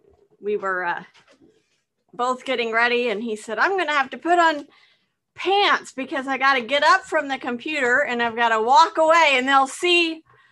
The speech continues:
my track pants." And so we decided it would be kind of funny if he, uh,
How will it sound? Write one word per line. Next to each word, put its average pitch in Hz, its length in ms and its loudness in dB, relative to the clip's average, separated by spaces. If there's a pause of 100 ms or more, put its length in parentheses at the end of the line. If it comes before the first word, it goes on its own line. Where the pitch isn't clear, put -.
(180)
my 214 160 -4
track 247 380 -2
pants." 175 360 -10
And 185 160 -14
so 185 300 -10
we 208 160 -2
decided 202 480 -4
it - 100 -8
would 202 140 -10
be 190 80 -12
kind 180 220 -10
of 165 80 -16
funny 175 320 -8
if 170 100 -14
he, 185 300 -8 (580)
uh, 160 280 -6